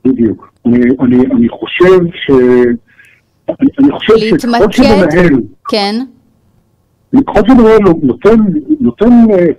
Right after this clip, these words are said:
Speaker 1: פידבק שיש בו קשר בין
Speaker 2: נכון.
Speaker 1: סיבה לתוצאה, למשל, אתה אומר לו, אתה לא אומר לו, "תשמע, אתה אדם חסר אחריות."
Speaker 2: כן.
Speaker 1: אתה יכול להגיד לו, "תשמע, אתה היית צריך ל-,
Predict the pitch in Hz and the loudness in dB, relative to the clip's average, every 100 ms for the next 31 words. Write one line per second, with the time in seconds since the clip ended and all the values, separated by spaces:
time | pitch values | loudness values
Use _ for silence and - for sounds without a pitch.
0 | _ - 220 190 - 185 196 196 196 196 | _ -2 0 0 0 2 0 0 0 0
1 | 196 135 175 190 202 196 _ - 165 - | -2 0 0 2 0 -4 _ -20 -20 -8
2 | 131 175 202 202 175 - 160 135 117 127 | -4 0 0 0 -4 0 2 2 0 0
3 | - 135 131 147 208 202 185 180 - _ | 0 -2 0 0 2 2 2 2 -4 _
4 | _ - 156 247 247 220 180 - 190 180 | _ -4 2 4 4 2 0 -2 0 0
5 | - 156 151 151 147 143 135 147 180 175 | 2 2 2 2 2 2 0 0 0 0
6 | 170 165 165 - 147 170 156 160 131 107 | 0 -2 -2 -4 -2 0 0 0 0 0
7 | 104 _ - 175 151 147 - - 262 277 | -6 _ -10 -8 -8 -8 -6 0 2 4
8 | 262 262 190 170 214 - - - _ _ | 4 2 0 0 0 0 -4 -18 _ _
9 | 139 247 262 254 - 208 214 - 208 185 | -4 0 2 0 0 0 0 -2 0 0
10 | 185 180 180 175 175 175 | 0 0 0 0 2 2